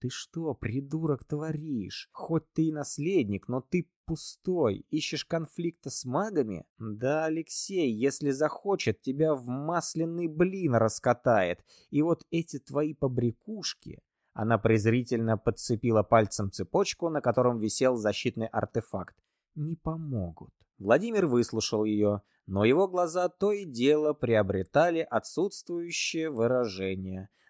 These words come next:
Наконец, сосредоточившись, он попытался оттолкнуть девушек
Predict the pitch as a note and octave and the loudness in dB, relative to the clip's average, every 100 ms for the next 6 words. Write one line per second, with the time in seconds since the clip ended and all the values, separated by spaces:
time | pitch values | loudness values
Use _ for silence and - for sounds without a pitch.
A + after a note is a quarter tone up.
0 | - G#2 - F#3+ G#3+ - E3 - C3 A2+ | -6 2 2 2 -2 -2 0 2 2 2
1 | G#2+ F3+ E3 E3 - D#3+ - - F#3+ G3 | 2 0 0 -6 -4 -6 -6 -4 -4 0
2 | F3 E3 D3 D3 C#3+ - D3+ D3 - - | 2 2 6 6 6 0 0 0 -4 -2
3 | G3 G3 G3+ A#2 F2 F#2 F2+ F2 F#2+ F#2+ | -2 -2 -2 -2 0 0 0 -2 -6 -8